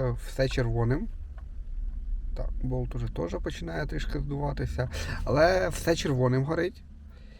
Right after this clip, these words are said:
І що уклон, що болт. І по факту нічого не дає нормального. Е, на болту ви-, виключив стандарт, залишив, е, бізнес комфорт пріоріті.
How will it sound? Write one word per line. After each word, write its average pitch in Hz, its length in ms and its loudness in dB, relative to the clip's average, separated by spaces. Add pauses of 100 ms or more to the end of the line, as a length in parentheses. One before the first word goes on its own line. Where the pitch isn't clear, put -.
(300)
І 156 420 0 (440)
що - 220 4
уклон, 139 320 2
що 131 160 0
болт. 127 360 0
І 135 80 -2
по 127 120 -2
факту - 260 -2
нічого 175 280 -2
не 190 80 -4
дає 196 200 2
нормального. 110 500 0 (1160)
Е, 127 260 6
на 135 120 4
болту 147 480 2
ви-, 147 180 2 (420)
виключив 135 540 0
стандарт, 131 680 2 (400)
залишив, 127 840 2
е, 120 680 2
бізнес 120 360 2
комфорт 113 400 -2
пріоріті. 214 560 2